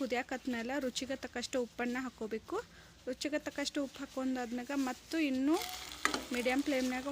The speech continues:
ಒಂದು ಹತ್ತು ನಿಮಿಷ ಫ್ರೈ ಮಾಡ್ಕೋಬೇಕು. ಈಗ ನೋಡ್ರಿ, ಸೈಡ್ಗೆಲ್ಲ ಆಯಿಲ್ ಬಿಟ್ಕೊಳಕ್ತೈತಿ. ಈ ಆಯಿಲ್ ರಿಲೀಸ್ ಆಗಕತ್ಮ್ಯಾಗ ಚಟ್ನಿ ಆಗೈತೆ ಅಂತ ಅರ್ಥ. ನಾವು ಒಂದು ಮಿಕ್ಸಿ ಜಾರ್ ತುಂಬ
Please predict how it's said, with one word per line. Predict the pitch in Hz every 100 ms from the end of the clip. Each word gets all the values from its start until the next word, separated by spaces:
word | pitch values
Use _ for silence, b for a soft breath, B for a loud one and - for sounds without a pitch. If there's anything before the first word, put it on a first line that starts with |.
| 277
ಒಂದು | 269
ಹತ್ತು | 254 - 269
ನಿಮಿಷ | 254 - 277 285
ಫ್ರೈ | 269 233 262
ಮಾಡ್ಕೋಬೇಕು. | 233 - 226 226 320 311 254
ಈಗ | 269 254
ನೋಡ್ರಿ, | 226 254 427 - - - - -
ಸೈಡ್ಗೆಲ್ಲ | 262 269 - 285 285 277
ಆಯಿಲ್ | 240 254 254
ಬಿಟ್ಕೊಳಕ್ತೈತಿ. | 247 - 240 240 - 226 - 294 311 - 262
ಈ | 302 285
ಆಯಿಲ್ | 247 277 285 285 277 254
ರಿಲೀಸ್ | 254 269 262 247
ಆಗಕತ್ಮ್ಯಾಗ | 247 - 254 - 240 233 277
ಚಟ್ನಿ | 254 233 - 277 233
ಆಗೈತೆ | 233 262 262
ಅಂತ | 254 269 254
ಅರ್ಥ. | 214 - 320 - B B B 294
ನಾವು | 302 320
ಒಂದು | 311 302
ಮಿಕ್ಸಿ | 269 - 320 294
ಜಾರ್ | 285 277 294
ತುಂಬ | 269